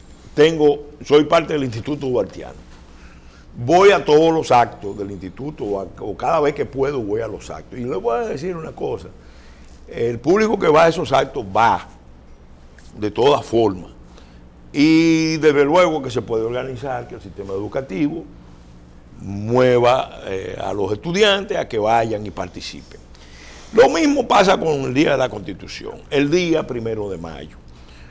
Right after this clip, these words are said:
Eh, pasaba con el dieciséis de agosto, que, que está incluido en la ley, pero que después, por una decisión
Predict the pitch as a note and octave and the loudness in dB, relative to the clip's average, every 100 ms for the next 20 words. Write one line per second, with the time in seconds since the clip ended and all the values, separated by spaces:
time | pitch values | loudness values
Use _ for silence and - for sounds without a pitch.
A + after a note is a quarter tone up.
0 | - - - - - C#3 C#3+ C#3+ C#3 - | -20 -20 -20 -12 0 4 6 6 4 -2
1 | - - - - - - - - - - | -16 -20 -20 -20 -20 -20 -20 -20 -20 -20
2 | - - C#3 C#3 G3 A3 F3+ F3+ D#3+ D3 | -18 2 2 6 8 8 6 4 4 4
3 | C#3+ C#3+ D#3+ D#3+ D#3 E3+ E3+ E3+ - B2+ | 2 4 4 6 4 4 2 -4 -4 -2
4 | B2+ A#2 A2+ - - - - A#2 A#2 - | 0 0 -4 -8 -20 -20 -8 -4 -4 4
5 | C3+ C3+ C#3 B2+ A#2 B2 B2 E3+ D3+ C#3+ | 6 6 4 0 -4 -4 -2 0 -2 0
6 | D3 C#3+ C#3 C3+ B2+ G#2+ G#2 F#2+ - A#2+ | 0 0 -2 -6 -10 -8 -8 -8 -6 -4
7 | B2+ B2 - - F#2+ A2 B2 A#2+ A2+ G#2+ | -4 -4 -14 -12 -10 -8 -6 -6 -8 -8
8 | A#2 A#2+ G#2 | -6 -6 -8